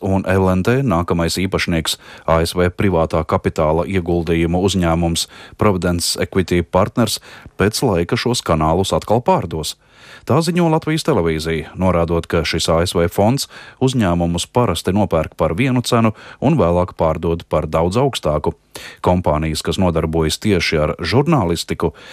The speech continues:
fonda Providence īpašumā ir mazākumā, un šos uzņēmumus fonds iepriekš pārdevis vidēji pēc četriem gadiem. Konkurences padomē šaubās, vai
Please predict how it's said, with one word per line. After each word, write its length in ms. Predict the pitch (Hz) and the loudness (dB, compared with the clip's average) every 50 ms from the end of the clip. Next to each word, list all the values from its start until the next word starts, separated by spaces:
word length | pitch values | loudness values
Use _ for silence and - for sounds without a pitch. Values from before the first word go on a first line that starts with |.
| - - - | -20 -20 -12
fonda 380 | - - 107 110 117 113 101 - | -2 0 2 4 4 4 2 2
Providence 480 | - 123 117 104 95 98 92 92 - - 107 | 0 0 0 0 0 0 -2 -2 -2 -4 -4
īpašumā 480 | 107 - 107 - - 90 87 87 87 - | -2 -2 -2 -2 0 0 2 0 0 0
ir 160 | - 120 139 | 0 0 2
mazākumā, 640 | 165 175 143 95 82 80 76 - 82 82 80 78 76 - - - - - - | 2 2 2 2 0 0 0 -2 -2 0 0 0 -2 -6 -12 -20 -20 -10 -6
un 160 | - 87 82 | -4 -2 -2
šos 300 | - - 107 - - - 104 | 0 0 0 0 0 0 -2
uzņēmumus 560 | 85 95 85 82 82 85 82 78 78 80 - - | -2 0 0 0 0 0 0 0 -2 -4 -4 0
fonds 320 | - 87 87 92 98 - 85 | 0 2 2 2 0 0 0
iepriekš 420 | 85 - - 85 80 - - - - | -2 0 0 0 -2 -2 -4 -4 0
pārdevis 500 | 120 123 113 104 95 98 90 90 85 - - - - - - - - | 0 2 2 2 0 0 -2 -2 -2 -4 -6 -10 -16 -20 -20 -10 -6
vidēji 400 | 85 90 85 95 95 104 120 113 | -4 -2 0 2 2 2 2 0
pēc 320 | - 127 117 104 - - - - | 0 0 0 0 -2 -4 -4 -2
četriem 400 | - 85 - - 90 87 92 98 - | -2 -2 0 0 0 0 0 2 0
gadiem. 340 | 82 80 85 80 80 78 76 - _ _ - - - - - - - - _ | 0 2 2 0 0 -2 -4 -8 _ _ -20 -18 -18 -20 -20 -20 -20 -4 _
Konkurences 560 | - 139 131 139 - 127 104 95 - 110 - - | 2 2 2 2 2 0 0 -2 -2 -6 -4 -4
padomē 460 | 147 147 135 117 104 98 98 92 82 | 0 2 2 2 2 2 2 0 -2
šaubās, 640 | 78 - - 76 80 82 82 117 139 151 143 - - | -2 -2 0 0 0 0 2 2 0 0 -2 -4 -4
vai 300 | 87 82 85 110 135 135 | -2 0 0 0 0 -2